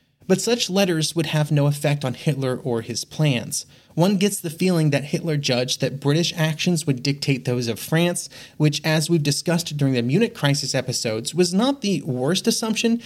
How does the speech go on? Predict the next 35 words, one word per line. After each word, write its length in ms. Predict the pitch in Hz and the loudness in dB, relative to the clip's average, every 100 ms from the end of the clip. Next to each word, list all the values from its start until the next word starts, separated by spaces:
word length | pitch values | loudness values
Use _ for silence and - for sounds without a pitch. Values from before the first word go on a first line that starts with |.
| - | -10
that 200 | - 156 | 0 0
Hitler 300 | - 185 175 | 2 2 2
would 200 | 156 151 | 2 2
make 320 | 135 139 127 - - - | 2 2 0 -10 -8 -2
during 300 | 143 139 127 | 2 2 2
August 340 | 120 120 120 | 0 -2 -4
nineteen 360 | 117 104 - 120 | -4 -4 -4 -4
thirty-nine. 640 | 110 104 104 123 113 - - _ _ _ _ _ _ - | -4 -6 -4 -4 -4 -8 -18 _ _ _ _ _ _ 0
On 80 | 175 | 2
August 240 | 214 233 | 2 0
twenty-fourth, 680 | - 202 156 - 151 147 160 | 2 2 2 2 2 2 2
an 60 | |
important 500 | 156 147 - 180 180 | 2 2 0 -2 0
step 320 | 160 - 151 143 | -4 0 0 0
was 140 | 135 | -2
taken, 400 | - 123 - - - | -2 -6 -6 -12 -6
and 100 | 151 | 2
the 60 | 147 | 2
rest 360 | 143 156 185 185 | 2 0 0 -2
of 140 | 151 | -2
British 320 | 147 160 160 | 0 0 2
and 160 | 165 147 | 0 -2
French 400 | - 143 143 - - - | 0 0 0 -2 -8 -2
non-official 680 | 127 135 165 - 156 160 | 0 2 0 0 0 0
civilians 640 | 147 131 127 139 131 117 - | -2 -2 -2 0 0 -2 -2
were 100 | 123 | -2
evacuated 720 | 139 139 123 143 123 120 120 | 0 0 -2 -2 -2 0 -2
from 220 | - 113 | -4 -8
Germany. 460 | 110 147 143 120 - - - - | -2 0 2 0 -8 -16 -12 0
And 100 | 156 | 2
on 60 | |
the 80 | 165 | 2
twenty-fifth, 720 | 160 165 151 143 185 170 165 - - | 0 0 0 2 2 2 -4 -16 -8
German 440 | 120 139 214 254 | -2 0 2 2
citizens 580 | - - 113 - 117 143 | 0 -4 -6 -4 -4 -4